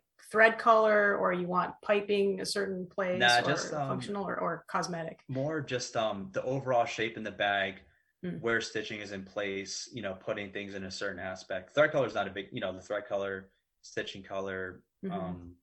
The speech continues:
Speaker 2: fabric color, that's, that's not too big. It was literally just how, you know, d-, design-wise, the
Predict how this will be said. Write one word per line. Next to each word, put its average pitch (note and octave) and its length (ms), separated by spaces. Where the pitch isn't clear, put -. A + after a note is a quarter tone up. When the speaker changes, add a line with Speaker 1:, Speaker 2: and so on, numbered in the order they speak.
Speaker 2:
fabric G#2 360
color, F#2+ 240
that's, B2 360
that's C3 200
not G2 140
too G2+ 100
big. F#2 220
It - 20
was F#2+ 140
literally A2 260
just F#2 360
how, G#2+ 560
you A#2 100
know, G2+ 60
d-, F#2+ 140
design-wise, G2 1000
the F#2 380